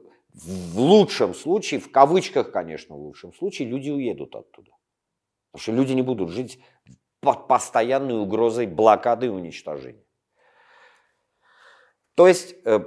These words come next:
я докончу, то есть, что мы здесь, э, что у нас здесь есть? У нас здесь есть определенные нарративы, которые сформировала эта власть, которая себя,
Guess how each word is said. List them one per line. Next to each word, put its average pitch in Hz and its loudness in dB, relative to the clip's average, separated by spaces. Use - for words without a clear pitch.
я 131 4
докончу, 156 0
то 156 -2
есть, 151 -2
что - 0
мы 170 -2
здесь, 95 -8
э, 82 -6
что - -2
у 170 2
нас 101 0
здесь 80 -12
есть? - -16
У 135 -12
нас 151 -2
здесь 117 -8
есть 120 -4
определенные 170 4
нарративы, 139 4
которые 120 0
сформировала 110 0
эта 131 2
власть, 92 0
которая 104 -4
себя, 110 -2